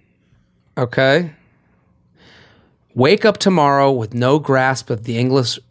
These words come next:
English language? You must relearn it.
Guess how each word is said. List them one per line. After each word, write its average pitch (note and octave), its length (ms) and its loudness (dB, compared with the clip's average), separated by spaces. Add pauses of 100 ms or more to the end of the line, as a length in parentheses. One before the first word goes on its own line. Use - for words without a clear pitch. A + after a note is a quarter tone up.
English C#3+ 460 0
language? A#2 680 -4 (1600)
You B2+ 100 0
must C3 260 2
relearn C#3 440 2
it. - 240 -16